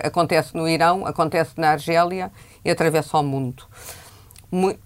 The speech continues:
muitos destes aspectos são os grandes desafios do ano dois mil e vinte. Como o Expresso faz quarenta e sete anos,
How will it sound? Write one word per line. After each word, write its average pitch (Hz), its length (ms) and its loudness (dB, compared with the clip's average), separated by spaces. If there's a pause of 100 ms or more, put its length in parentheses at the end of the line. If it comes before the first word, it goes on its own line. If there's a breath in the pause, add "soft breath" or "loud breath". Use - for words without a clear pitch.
muitos 196 420 0
destes 160 800 -2
aspectos - 640 -2
são 165 120 -2
os 151 120 -2
grandes 180 420 -2
desafios 160 500 -2
do 156 160 0
ano 147 220 2
dois 143 240 0
mil 147 180 0
e 143 100 2
vinte. 123 380 -2 (1200 loud breath)
Como 175 600 -2
o - 20 -6
Expresso - 560 -2
faz 135 480 -2
quarenta 185 380 -4
e - 20 -6
sete 151 320 -4
anos, 131 420 -6